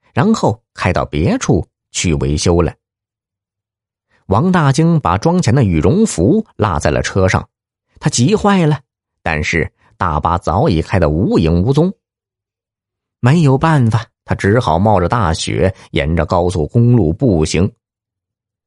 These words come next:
也不知走了多久，就在他精疲力尽、几乎崩溃时，一辆面包车停在了他身边。司机探出头来问他去哪里，他说要回家。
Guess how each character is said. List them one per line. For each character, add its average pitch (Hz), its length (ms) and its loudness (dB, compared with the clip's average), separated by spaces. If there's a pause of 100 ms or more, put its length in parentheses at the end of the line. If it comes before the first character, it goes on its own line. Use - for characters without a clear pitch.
(460)
也 104 140 2
不 120 340 2
知 110 340 2
走 73 140 -2
了 76 80 2
多 101 240 2
久， - 240 -4 (640)
就 247 240 0
在 104 100 2
他 131 140 0
精 240 320 0
疲 160 220 -2
力 95 280 0
尽、 110 280 0 (140)
几 82 160 -2
乎 90 180 -2
崩 233 300 0
溃 - 220 -2
时， - 240 -6 (480)
一 180 140 0
辆 226 180 2
面 180 280 2
包 175 180 2
车 254 320 -2 (160)
停 85 320 -2
在 107 80 0
了 73 100 -2
他 90 140 -4
身 92 180 0
边。 110 260 -2 (1500)
司 196 180 0
机 202 140 2
探 185 220 -2
出 180 60 0
头 147 220 0
来 180 100 2
问 180 160 2
他 165 140 -2
去 151 160 -2
哪 113 300 0
里， 107 200 0 (380)
他 85 140 -2
说 92 140 0
要 73 180 0
回 65 180 -6
家。 127 260 -4